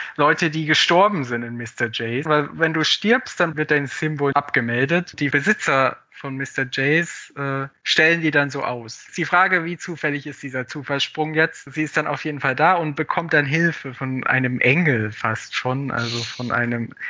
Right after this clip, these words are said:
strahlenden Sim, den sie nicht erkennen kann, weil er nur aus Licht besteht. Gibt ihr dann so ein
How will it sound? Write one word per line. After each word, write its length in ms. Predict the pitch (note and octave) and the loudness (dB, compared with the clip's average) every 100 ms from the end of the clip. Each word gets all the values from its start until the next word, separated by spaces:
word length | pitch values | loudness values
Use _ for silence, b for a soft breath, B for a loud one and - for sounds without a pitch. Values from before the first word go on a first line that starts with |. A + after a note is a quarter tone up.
| - | -4
strahlenden 880 | - C#3+ C3 C#3 D#3 D#3 D3+ C#3+ C#3+ | -2 2 4 6 6 4 0 -6 -6
Sim, 480 | - D3 C#3+ D#3 | -8 -6 -6 -8
den 260 | C#3+ C3+ C3+ | -8 -6 -4
sie 120 | C3+ | -2
nicht 160 | C#3+ D3+ | 0 2
erkennen 480 | C#3 E3 F3+ F3 C3+ | 2 2 -2 -4 -8
kann, 280 | C3+ B2+ | -6 -6
weil 140 | B2+ B2+ | -6 -6
er 80 | C3 | -6
nur 200 | D3 D#3+ | -4 -4
aus 200 | C#3+ D#3+ | -4 -8
Licht 320 | D#3 - - | -10 -12 -10
besteht. 540 | A#2+ - B2+ B2 D3 | -4 -4 -4 -6 -2
Gibt 160 | F#3 G3+ | 0 4
ihr 80 | F#3 | 4
dann 180 | F3+ | 4
so 140 | E3+ E3+ | 0 -4
ein 200 | D#3+ | -6